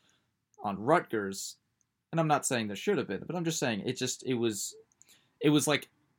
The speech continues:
we set ourselves up perfectly for something like that, and it just didn't happen. It's like,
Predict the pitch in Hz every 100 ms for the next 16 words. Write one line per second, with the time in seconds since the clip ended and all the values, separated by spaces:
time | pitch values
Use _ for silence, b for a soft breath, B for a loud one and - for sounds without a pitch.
0 | _ _ _ - 131 131 170 156 156 147
1 | 139 - - 135 127 131 127 127 - 123
2 | 123 117 - 123 117 - _ _ - 113
3 | 107 110 120 110 98 113 - 139